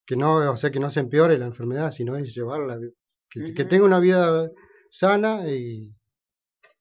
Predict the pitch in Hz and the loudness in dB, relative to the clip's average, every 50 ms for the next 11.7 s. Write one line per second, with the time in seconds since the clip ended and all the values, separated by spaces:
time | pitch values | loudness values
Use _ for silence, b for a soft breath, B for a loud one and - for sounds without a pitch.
0 | _ _ _ _ _ _ _ _ _ _ 139 120 113 110 113 110 - 127 127 139 | _ _ _ _ _ _ _ _ _ _ -16 -14 -14 -14 -14 -16 -18 -18 -16 -14
1 | 120 107 - - 127 127 127 123 120 120 117 117 113 120 127 123 127 156 175 156 | -14 -14 -12 -10 -8 -8 -6 -6 -4 -4 -6 -6 -6 -4 -4 -2 2 2 2 2
2 | 117 98 - - _ _ - - _ _ - 113 113 113 113 113 120 135 143 143 | 0 -4 -10 -16 _ _ -20 -20 _ _ -18 -16 -14 -10 -8 -6 -6 -4 -4 -4
3 | 147 143 135 156 156 170 160 165 143 123 113 117 120 120 127 139 127 117 - _ | -4 -4 -4 -4 -6 -4 -4 -6 -6 -6 -6 -8 -8 -6 -6 -6 -8 -8 -10 _
4 | _ _ _ _ _ _ _ - 160 165 175 175 165 165 - 196 220 262 269 - | _ _ _ _ _ _ _ -12 -8 -6 -6 -4 -4 -4 -2 -2 -2 -2 -2 -2
5 | 208 214 240 254 247 247 240 220 220 - 220 220 208 - - 190 170 165 170 160 | -2 -2 -2 -4 -4 -4 -4 -4 -4 -4 -4 -4 -4 -4 -4 -2 -2 -2 0 0
6 | 160 160 160 - - 156 156 156 151 151 151 151 143 - B B B B - - | -2 -2 -4 -4 -6 -4 -4 -4 -4 -4 -4 -4 -6 -8 B B B B -4 0
7 | 160 170 175 175 160 160 160 - 180 170 170 165 165 170 180 180 175 170 165 175 | 2 2 2 2 0 -4 -6 -6 -4 -2 -2 -2 -2 -2 -2 -2 -2 -2 -2 -2
8 | 175 180 170 165 170 185 196 - 208 190 160 - 175 160 165 160 156 151 151 147 | -4 -4 -2 0 0 -2 -2 -4 -8 -8 -8 -8 -6 -4 -2 0 0 0 0 -2
9 | 156 160 165 156 156 151 151 151 147 160 175 185 185 190 185 180 175 156 160 156 | -4 -4 -2 -2 -2 -2 -4 -4 -4 -2 -2 -2 0 0 0 0 0 -2 -4 -6
10 | 156 - 160 156 151 147 147 147 147 143 - - 226 185 202 214 220 214 214 160 | -6 -4 -4 -2 -2 -2 -4 -6 -8 -10 -4 0 2 4 4 4 4 2 0 -4
11 | 151 147 - 151 156 165 160 - 170 165 165 165 165 160 | -4 -4 -4 -4 -6 -4 -4 -4 -4 -2 -2 -2 -4 -6